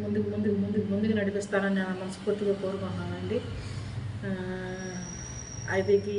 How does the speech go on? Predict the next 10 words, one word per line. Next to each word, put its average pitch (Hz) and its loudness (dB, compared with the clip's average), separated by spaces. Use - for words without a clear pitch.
వీడియో 208 4
అందరితో 196 2
ముగిస్తున్నానండి. 196 2
ప్లీజ్ 202 4
అండి, 196 4
నా 185 0
వీడియో 196 6
చూసిన 190 -2
ప్రతి 196 2
ఒళ్ళు 202 2